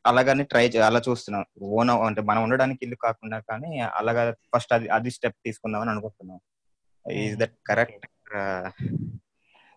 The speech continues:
Speaker 2: ఆ, యాక్చువల్‌గా Airbnb హోటల్ కాన్సెప్ట్ అనేది ఇప్పుడు ప్రెజెంట్ too difficult ఉంది. ఓకే, so if you want to start a hotel or ఈ
Speaker 1: హోటల్
Speaker 2: షేర్డ్
Speaker 1: కాదు.
Speaker 2: అకామిడేషన్ అనేది, ఆ,
Speaker 1: ఆహా.
Speaker 2: like కాంపిటీషన్ అనేది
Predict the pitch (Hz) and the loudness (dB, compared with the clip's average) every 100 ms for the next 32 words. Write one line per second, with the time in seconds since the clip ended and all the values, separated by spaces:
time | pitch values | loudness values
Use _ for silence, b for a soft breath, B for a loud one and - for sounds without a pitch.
0 | - 151 165 160 143 208 190 143 170 180 | -2 2 4 2 2 -2 0 2 0 2
1 | 185 175 175 170 170 139 156 185 180 170 | 0 0 0 0 0 0 -2 0 2 4
2 | 165 160 156 160 156 139 127 127 151 151 | 2 0 -2 -2 -6 -2 -2 0 -2 -2
3 | 139 147 151 131 131 - 147 135 113 107 | -2 -2 -2 -2 -4 2 2 2 -2 -4
4 | 151 233 - _ _ _ _ 131 120 175 | -4 -4 -12 _ _ _ _ -4 0 0
5 | - - 139 135 135 131 120 123 120 123 | -2 -12 -8 0 2 4 2 0 -2 2
6 | 127 147 160 - 135 131 131 120 120 135 | 2 2 -2 4 4 6 4 4 4 4
7 | 135 131 123 123 120 120 - - - _ | 6 10 10 10 6 2 0 -14 -20 _
8 | 120 127 190 156 127 147 143 139 139 135 | 0 4 4 6 6 6 4 4 2 4
9 | 135 143 131 127 123 160 262 269 143 - | 2 2 0 2 0 0 -2 -6 -8 -10
10 | _ _ _ _ - 123 117 117 117 117 | _ _ _ _ -6 0 2 2 2 0
11 | 120 - 151 151 175 180 170 160 170 | -4 -2 4 4 4 0 0 2 0